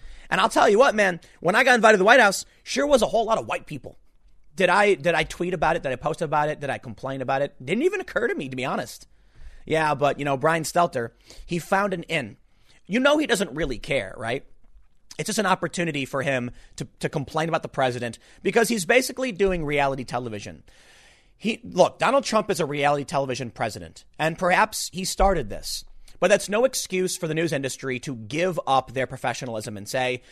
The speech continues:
"Well, you know what? Since Trump's doing it, we might as well jump into the, into the muck and the mire."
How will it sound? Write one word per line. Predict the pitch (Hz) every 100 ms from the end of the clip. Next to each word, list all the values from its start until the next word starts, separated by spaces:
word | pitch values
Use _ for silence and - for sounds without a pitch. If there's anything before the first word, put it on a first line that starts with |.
| -
"Well, | 240 339
you | 240
know | 269
what? | 262 -
Since | - 233
Trump's | - 285 285
doing | 160
it, | 214 - -
we | 180
might | 196 196
as | 185
well | 165 202
jump | 135 151 143
into | 196 208
the, | 220 -
into | 208
the | 220
muck | 240 247
and | 262
the |
mire." | 285 302 123 98